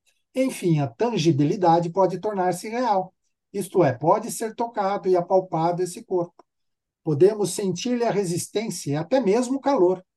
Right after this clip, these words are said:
como se fosse um corpo animado, apesar de que ele pode dissipar-se com a rapidez de um raio. Embora a aparição desses seres, designados pelo nome de agêneres,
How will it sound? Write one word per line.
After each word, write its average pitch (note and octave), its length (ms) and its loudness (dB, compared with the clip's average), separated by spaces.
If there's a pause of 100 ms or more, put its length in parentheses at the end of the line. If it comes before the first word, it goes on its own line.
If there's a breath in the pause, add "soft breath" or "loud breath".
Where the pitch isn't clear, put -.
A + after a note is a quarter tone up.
(200)
como F3+ 180 -2
se F3+ 140 -6
fosse G#3+ 340 -4
um G3+ 100 -10
corpo F#3 320 0
animado, E3+ 540 0 (300)
apesar D3 420 2
de C3+ 100 -4
que D3+ 140 -6
ele E3 160 -2
pode D#3+ 320 0
dissipar-se G#3+ 920 -4 (220)
com A3 140 -2
a - 20 0
rapidez E3 500 4
de F3 80 0
um F#3 60 2
raio. B2+ 340 -2 (520)
Embora A#3 640 4
a C4+ 40 4
aparição F#3 720 -2
desses F3+ 540 -4
seres, - 640 -8 (600)
designados E3+ 920 0
pelo F3 260 2
nome D3 380 0
de A#2+ 140 -2
agêneres, C#3+ 720 -4